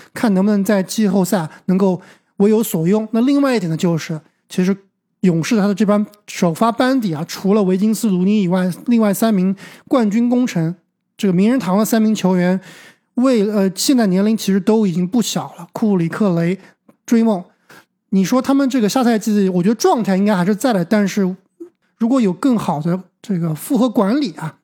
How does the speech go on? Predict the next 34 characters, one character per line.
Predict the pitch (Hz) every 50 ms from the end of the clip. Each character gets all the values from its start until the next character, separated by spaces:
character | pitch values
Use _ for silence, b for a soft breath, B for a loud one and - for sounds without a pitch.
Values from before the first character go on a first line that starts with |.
| _ _ _
让 | 240 233 226
他 | 226 240
们 | 240
的 | 233 226
时 | - - - - 196 226
间， | 214 254 269 269 277 -
包 | - 262 254 269
括 | - 262 220
他 | 196 220 226
们 | 233 247
场 | 240 - - - 196 170 156
上 | 196 214 202 B B B B B B _
不 | 311 269
需 | - - 311
要 | 294 277
在 | 247
常 | 220 - 208 208
规 | 233 247
赛 | 254
那 | 254
么 | 262 262
卖 | 277 311 302 285
命 | 285 294 277
去 | - 311 233
打， | - 127 147 160 B B B B B B
对 | - 220
于 | 214 214
季 | 196 - 240
后 | 220 196
赛 | 190 - 190 185 175 165
是 | - - 185
非 | 160 - 196
常 | 196 196 185
有 | 160 147